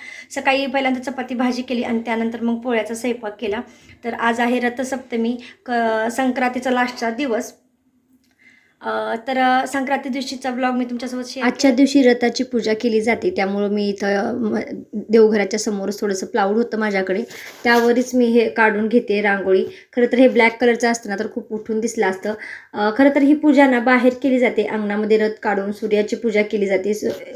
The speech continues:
Speaker 2: बाहेर केली जाते, पण म्हणलं आज आपण घरातच करूया. तर, अ, मी इथं पा-, ह्याच्या पाटावर रथ वगैरे काढला, काढलेला आहे आणि त्याचीच वस्तू, त्यामध्ये सूर्य वगैरे काढून याचीच पूजा वगैरे करून घेणार आहे.
Speaker 1: मी साडी घातलेली आहे, पूजा साडी घालायची राहिली आहे. तर, अ, ओवसण्याच्या अगोदर म्हणलं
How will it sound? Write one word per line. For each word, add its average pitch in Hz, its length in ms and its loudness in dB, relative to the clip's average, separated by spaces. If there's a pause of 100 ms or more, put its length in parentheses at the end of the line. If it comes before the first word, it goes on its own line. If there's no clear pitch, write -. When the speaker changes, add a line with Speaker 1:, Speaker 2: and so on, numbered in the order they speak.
(260)
Speaker 2:
बाहेर 220 320 0
केली 220 200 4
जाते, 214 260 2
पण 196 180 -4
म्हणलं 196 220 -4
आज 202 260 -4
आपण 208 240 -2
घरातच 202 420 -2
करूया. 202 360 2 (520)
तर, 233 120 2
अ, 226 220 4
मी 226 220 2
इथं 220 220 -2
पा-, 240 240 -6
ह्याच्या 226 240 2
पाटावर 220 500 0
रथ 226 240 0
वगैरे 214 260 0
काढला, 214 380 -2
काढलेला 208 520 0
आहे 214 220 0
आणि 202 180 -4
त्याचीच 214 520 -6
वस्तू, 214 260 -4
त्यामध्ये 208 340 0
सूर्य 208 300 -2
वगैरे 202 300 -2
काढून 190 300 0
याचीच 208 340 -2
पूजा 196 280 0
वगैरे 190 280 0
करून 202 320 -2
घेणार 196 320 0
आहे. 208 460 -6 (680)
Speaker 1:
मी 294 120 4
साडी 339 280 4
घातलेली 302 400 0
आहे, 285 240 0
पूजा 254 360 -6
साडी 254 240 -2
घालायची 254 420 -2
राहिली 285 240 2
आहे. 220 140 -10
तर, 247 100 -2
अ, 247 260 2
ओवसण्याच्या 294 540 2
अगोदर 277 320 0
म्हणलं 269 280 -2